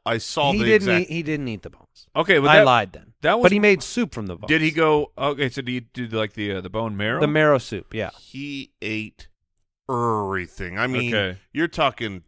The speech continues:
Speaker 2: Everything.
Speaker 1: yeah,
Speaker 3: Yeah.
Speaker 1: brain, ev-, every, if
Speaker 3: Yeah.
Speaker 1: there's
Speaker 2: All
Speaker 1: a,
Speaker 2: the
Speaker 1: if there's a
Speaker 2: parts.
Speaker 1: thing,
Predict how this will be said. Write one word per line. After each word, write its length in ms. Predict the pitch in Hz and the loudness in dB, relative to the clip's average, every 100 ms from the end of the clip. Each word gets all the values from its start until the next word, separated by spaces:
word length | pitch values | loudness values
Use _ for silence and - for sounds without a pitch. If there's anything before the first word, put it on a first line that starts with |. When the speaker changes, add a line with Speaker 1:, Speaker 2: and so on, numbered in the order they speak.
| - | -2
Speaker 2:
Everything. 960 | 170 170 165 143 131 113 87 110 92 101 | 4 8 8 8 4 0 -2 -4 -4 -4
Speaker 1:
yeah, 20 | 135 117 107 | 0 2 0
Speaker 3:
Yeah. 60 | 110 - | -2 -6
Speaker 1:
brain, 540 | 113 107 104 107 143 | -10 -8 -6 -6 -8
ev-, 440 | 143 135 143 113 - | -6 -4 -4 -6 -6
every, 440 | 147 151 120 135 - - | -2 -2 -2 -10 -12 -8
if 120 | 139 330 | 0 4
Speaker 3:
Yeah. 40 | |
Speaker 1:
there's 140 | 208 | 8
Speaker 2:
All 160 | 180 220 | 10 8
Speaker 1:
a, 40 | |
Speaker 2:
the 80 | 247 220 | 8 8
Speaker 1:
if 80 | |
there's 260 | 196 190 214 | 10 10 8
a 40 | 202 | 4
Speaker 2:
parts. 100 | - | 4
Speaker 1:
thing, 400 | 233 302 330 | 4 6 2